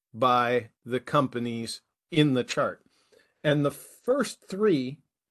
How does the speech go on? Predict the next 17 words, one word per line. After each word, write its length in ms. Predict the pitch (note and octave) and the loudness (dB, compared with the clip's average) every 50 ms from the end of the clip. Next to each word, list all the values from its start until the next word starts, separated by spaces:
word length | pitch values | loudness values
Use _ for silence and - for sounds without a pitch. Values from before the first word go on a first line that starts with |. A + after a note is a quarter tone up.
| _ _ _ _ _ _ - | _ _ _ _ _ _ -2
are 140 | C3+ C3+ | 0 0
seventeen, 720 | - - - G3 G3+ G3 A3 G#3 G#3 - G3+ F#3+ F#3 E3+ | 0 0 0 2 2 2 2 0 0 0 0 0 0 -2
six, 560 | D#3+ - - - F3 E3 D#3+ - - - - - - | -4 -6 -6 -2 -2 -2 -2 -2 -6 -12 -12 -4 0
and 260 | C3 B2+ B2+ A#2+ A#2 | 2 2 2 2 0
one. 400 | A#2+ B2+ C3+ C3 A#2+ G#2 F#2 G2+ - _ _ _ _ _ _ _ _ _ _ _ _ _ _ _ _ - | 2 2 4 4 2 0 -2 -8 -14 _ _ _ _ _ _ _ _ _ _ _ _ _ _ _ _ 4
And 140 | C#3 D3+ D#3 | 6 8 8
then 120 | E3 E3+ | 8 6
you 80 | E3+ E3+ | 6 6
go 120 | D3+ E3 E3 | 8 8 8
to 80 | D#3 | 8
Safing, 560 | - - - E3 E3 E3 E3 - F#3+ F#3 F#3 - | 6 4 2 0 0 0 0 -2 -4 -4 -4 -6
it's 160 | - - - | -6 -6 -4
the 160 | - E3 D#3 D3+ | 0 2 4 4
only 200 | E3+ F#3+ F#3 F#3 | 4 4 2 2
one 160 | F3 E3 D#3 | 2 2 2
that's 200 | D3+ C#3+ C3 - | 2 2 0 -2
blank 640 | G#2 G2+ - C3 C3+ C#3 C#3 B2+ A2+ G#2+ - - - | -8 -8 -4 -2 0 2 2 0 0 -4 -8 -16 -20